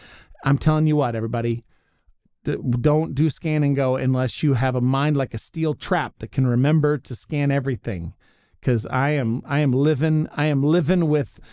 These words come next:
dread because of this little, uh, indiscretion, inadvertent, non-intent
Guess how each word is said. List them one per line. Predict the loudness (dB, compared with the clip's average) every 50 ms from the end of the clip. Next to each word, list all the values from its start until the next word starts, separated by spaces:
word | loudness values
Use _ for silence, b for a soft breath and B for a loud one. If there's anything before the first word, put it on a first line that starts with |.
| b b b -4
dread | -2 0 2 2 2 2 2 0 0 -2 -4 -4 -6 -6 -6 b b b b b b b
because | 0 0 0 2 2 2 2 2 2 0
of | -2 -4 -2 -2
this | 0 0 0 0 -2 -4
little, | -2 -2 -2 -2 -2 -2 -2 -2
uh, | -2 -2 0 -2 -2 -4 -6 -8 -8 -10 -10 -10 -6 _
indiscretion, | 4 4 4 4 2 0 -4 -6 -4 -4 -4 -4 -4 -6 -8 -8 -8 -12 -14 _ _
inadvertent, | 2 4 4 4 4 2 2 0 0 0 -4 -6 -6 -8 -8 -14 -20 _ _ _ _ _ 2
non-intent | 2 4 4 2 2 2 2 0 0 0 -2 -2 -2 -2 -2 -4 -6 -12